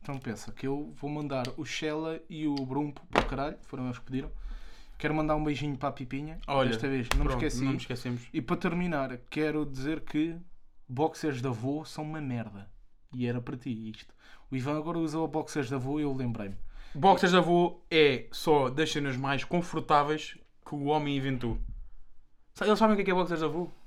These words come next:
Speaker 2: É aqueles boxers de pano, tipo tecido. São muito confortáveis, pá. Parecem tipo calções.
Speaker 1: Queria pedir desculpa às pessoas pelo episódio passado, nós estávamos irritados, é um facto. Gritámos muito, é um facto. Dissemos muitas asneiras, sim, é um facto.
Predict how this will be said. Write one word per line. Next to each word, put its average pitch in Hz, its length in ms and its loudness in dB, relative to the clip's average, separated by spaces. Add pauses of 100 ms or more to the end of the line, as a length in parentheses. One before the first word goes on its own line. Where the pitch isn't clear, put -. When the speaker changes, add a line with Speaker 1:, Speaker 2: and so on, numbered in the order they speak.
(1080)
Speaker 2:
É 196 80 2
aqueles 208 200 4
boxers 180 320 0
de - 80 -12
pano, 131 300 -2 (320)
tipo 113 340 -6 (100)
tecido. 139 400 -6 (1900)
São 170 140 2
muito 170 260 4
confortáveis, 113 560 -2
pá. 98 140 -8 (120)
Parecem 165 260 2
tipo 135 120 -4
calções. 127 540 -2
Speaker 1:
Queria 143 180 -6
pedir 147 200 -4
desculpa 139 340 -6
às 120 60 -4
pessoas - 260 -6
pelo 131 220 -4
episódio 127 360 -4
passado, 127 380 -4
nós 120 100 -8
estávamos 117 360 -6
irritados, 110 460 -8
é 110 40 -8
um 104 60 -12
facto. - 420 -16 (520)
Gritámos 123 440 -4
muito, 120 260 -4
é 147 40 -6
um 127 80 -6
facto. - 280 -8
Dissemos 147 340 -6
muitas 131 300 -6
asneiras, 117 360 -8
sim, 90 180 -10
é 87 60 -10
um 90 60 -12
facto. - 260 -16